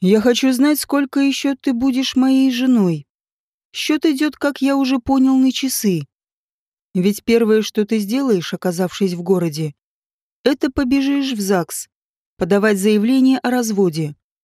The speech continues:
Ты сама так сказала. Скажи спасибо, что не в милицию".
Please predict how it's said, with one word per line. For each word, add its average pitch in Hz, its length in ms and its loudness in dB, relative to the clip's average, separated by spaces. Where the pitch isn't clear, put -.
Ты 294 80 -4
сама 302 300 2
так - 180 -4
сказала. 156 580 -4
Скажи 226 400 0
спасибо, 247 560 -2
что - 200 -2
не 262 160 4
в 247 60 2
милицию". 208 800 0